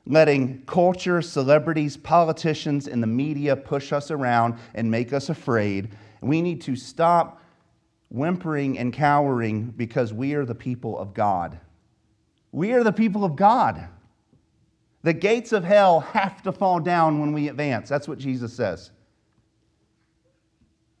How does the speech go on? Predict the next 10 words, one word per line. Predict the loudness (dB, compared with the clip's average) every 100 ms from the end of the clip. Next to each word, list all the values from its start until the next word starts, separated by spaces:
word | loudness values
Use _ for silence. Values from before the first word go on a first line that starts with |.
| _ _ _ _ _ _ _ _ -8
The |
nations | -2 0 -2 -4 -6 -4
will | -8
cry | -6 -2 -2
out | -2 -4
in | -8
fear. | -12 -10 -10
Joshua | 0 4 4 0 -6
confirms | -4 -6 -2 -2 -2 -6
this | -10 -12 -16